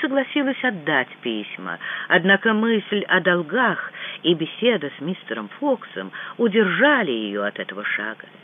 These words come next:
Она сказала полковнику, что не может ничего сделать, не посоветовавшись с друзьями. «Спасибо Господу за мистера Фокса!»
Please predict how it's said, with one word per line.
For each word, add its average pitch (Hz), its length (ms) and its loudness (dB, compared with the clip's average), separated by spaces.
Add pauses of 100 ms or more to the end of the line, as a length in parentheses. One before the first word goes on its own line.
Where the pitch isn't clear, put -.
(600)
Она 320 240 8
сказала 196 420 4
полковнику, 202 800 2 (220)
что - 240 0
не 320 160 4
может 254 540 4
ничего 208 380 0
сделать, 311 520 4 (380)
не 254 220 4
посоветовавшись 247 1000 -2 (400)
с 147 140 -10
друзьями. 92 640 -8 (1120)
«Спасибо 294 800 4
Господу 180 1160 2 (320)
за 156 260 4
мистера 214 580 -4 (100)
Фокса!» - 500 -8